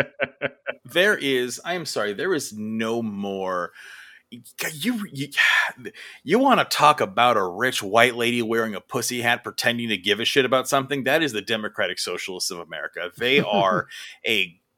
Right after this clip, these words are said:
Speaker 1: garbage party. And if anybody who's listening, which there actually probably will be some because our listeners are leftists,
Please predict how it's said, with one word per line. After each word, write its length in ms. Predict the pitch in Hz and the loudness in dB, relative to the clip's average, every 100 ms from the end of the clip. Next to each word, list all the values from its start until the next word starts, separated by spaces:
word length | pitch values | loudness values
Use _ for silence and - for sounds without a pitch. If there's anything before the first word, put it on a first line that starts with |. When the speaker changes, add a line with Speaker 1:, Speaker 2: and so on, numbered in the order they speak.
| _ - _ 175 | _ -18 _ -8
Speaker 1:
garbage 600 | 131 156 156 160 135 117 | -2 4 6 6 4 0
party. 260 | 135 117 117 | 2 2 4
And 80 | 117 | 0
if 120 | 113 | 0
anybody 360 | - 185 226 214 | -2 -2 -2 -2
who's 240 | 180 143 | -2 -4
listening, 320 | 104 113 - 98 | -2 -4 -4 -6
which 160 | 104 | -2
there 140 | 120 110 | 0 2
actually 340 | - - 127 | 2 0 -2
probably 600 | - - 120 120 104 98 | -4 2 2 2 -2 -4
will 220 | 90 95 | -2 -6
be 140 | 90 87 | -4 -8
some 280 | - 82 | -4 -6
because 280 | 85 85 90 | -8 -10 -6
our 100 | 90 | -6
listeners 500 | 85 98 - 92 95 | -4 -6 -6 -8 -6
are 80 | 92 | -4
leftists, 520 | 120 208 - 92 - | 0 0 0 -6 -6